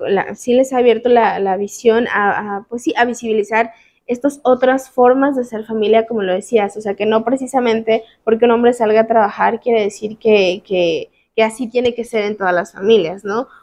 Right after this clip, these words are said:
O no porque un hombre tenga, o porque una per-, de las partes de, de, de la familia tenga un negocio en casa, quiere decir que entonces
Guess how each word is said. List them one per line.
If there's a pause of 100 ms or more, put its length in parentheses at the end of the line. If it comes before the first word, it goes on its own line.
O
no
porque
un
hombre
tenga,
o
porque
una
per-,
de
las
partes
de,
de,
de
la
familia
tenga
un
negocio
en
casa,
quiere
decir
que (240)
entonces